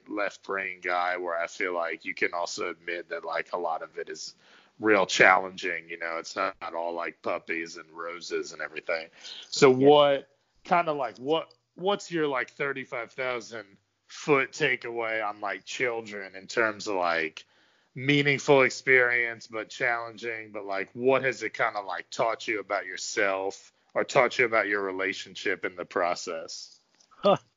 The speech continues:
Speaker 2: Well, I've learned, uh, the hard way that they are going to ten X magnify your shortcomings, 'cause
Speaker 1: Right.
Speaker 2: you might do something and then,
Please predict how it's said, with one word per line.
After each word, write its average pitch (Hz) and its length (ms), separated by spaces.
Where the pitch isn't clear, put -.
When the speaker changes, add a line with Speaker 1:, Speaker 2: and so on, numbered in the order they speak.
Speaker 2:
Well, 156 400
I've 135 260
learned, 127 640
uh, 110 320
the 110 240
hard 131 560
way 101 560
that 101 460
they 113 320
are 110 200
going 104 360
to 98 360
ten 143 340
X 120 400
magnify 104 1000
your 98 100
shortcomings, 90 720
'cause 95 360
Speaker 1:
Right. 92 220
Speaker 2:
you 120 120
might 127 220
do 117 140
something 120 360
and 107 280
then, 104 240